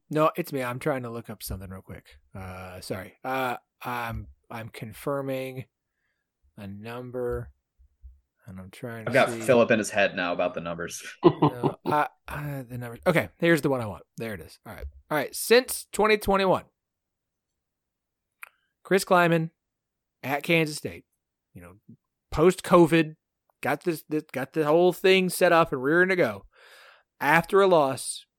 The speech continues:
Speaker 1: Chris Klieman at Kansas State is six two and one against the spread. Kansas State coming off a loss where they did, I mean, you throw three picks. You throw a pi-,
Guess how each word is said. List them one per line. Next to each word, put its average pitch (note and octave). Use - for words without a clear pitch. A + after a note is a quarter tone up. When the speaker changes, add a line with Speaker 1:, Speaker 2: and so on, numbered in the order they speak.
Speaker 1:
Chris D#3
Klieman D#3+
at D#3
Kansas D#3
State A2
is A2+
six -
two D3
and C3+
one B2+
against A2
the A#2
spread. -
Kansas C3+
State A2+
coming C#3
off D3+
a E3+
loss G#2+
where A#2+
they B2+
did, A2
I D3+
mean, A2+
you D#3+
throw F#3+
three D3+
picks. -
You C#3+
throw F#3+
a F#3
pi-, D#3